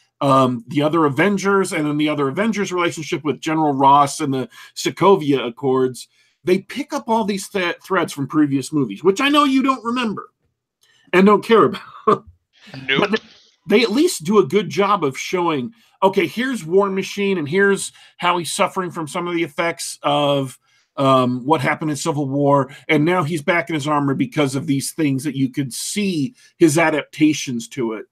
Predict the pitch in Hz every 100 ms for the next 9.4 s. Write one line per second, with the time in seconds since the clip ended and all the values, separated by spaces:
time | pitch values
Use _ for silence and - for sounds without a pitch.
0 | _ 139 127 110 117 117 - - 147 135
1 | 107 - _ _ _ _ _ 143 135 127
2 | 120 120 - - 143 139 185 160 170 165
3 | 147 147 151 143 135 _ _ - 135 165
4 | 170 156 147 147 156 - 151 143 143 -
5 | 139 135 135 131 135 127 117 131 127 143
6 | 135 131 135 131 120 113 127 127 131 127
7 | - 120 117 117 151 196 208 143 117 156
8 | 196 269 202 160 185 147 120 160 165 127
9 | 139 127 123 123